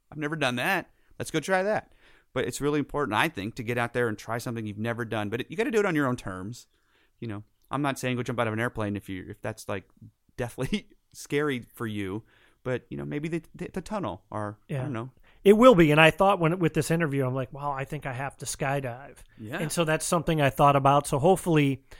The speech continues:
Speaker 2: I'll get to that point with the documentary, and then, then you can
Speaker 1: You go big
Speaker 2: join and
Speaker 1: skydive, like, right at the end of it, like, "I did it."
Speaker 2: Yeah, yeah, something like that, because it's, it's a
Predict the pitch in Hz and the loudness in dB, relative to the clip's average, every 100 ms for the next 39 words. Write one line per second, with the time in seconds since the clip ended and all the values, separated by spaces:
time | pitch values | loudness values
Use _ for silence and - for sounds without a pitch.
0 | - - - 151 135 156 151 143 - 151 | -20 -18 -2 0 2 2 4 2 2 0
1 | 139 143 139 143 135 135 135 139 131 127 | 0 -2 0 -2 -2 -2 -2 -2 -2 -2
2 | 127 127 127 139 131 - 196 156 - 139 | -2 -4 -2 -2 -4 -8 0 0 2 -2
3 | 127 - 135 160 147 147 147 135 123 117 | -4 0 4 6 8 6 4 4 4 4
4 | 120 127 127 117 - 117 117 117 117 123 | 4 2 2 -2 2 0 2 0 2 2
5 | 131 110 - 190 226 233 226 175 _ _ | 2 0 -2 -6 -6 -4 -2 -4 _ _
6 | _ - 180 180 147 135 262 233 170 143 | _ 4 10 12 10 6 4 4 6 4
7 | - 147 147 - 160 156 160 170 - 165 | 4 2 2 0 -2 -2 -2 -6 -6 -8